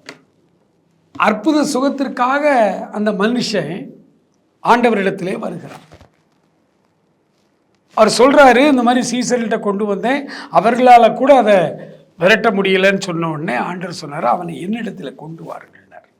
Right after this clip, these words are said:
"என்னிடத்துல கொண்டு வாருங்கள்" அப்படின்னு உடனே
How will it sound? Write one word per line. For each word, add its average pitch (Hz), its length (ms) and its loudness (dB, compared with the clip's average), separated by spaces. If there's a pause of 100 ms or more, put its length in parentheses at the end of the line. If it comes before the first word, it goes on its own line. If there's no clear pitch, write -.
(1900)
"என்னிடத்துல 269 560 4
கொண்டு 240 300 2
வாருங்கள்" 220 520 4
அப்படின்னு 175 280 -4
உடனே 185 220 -2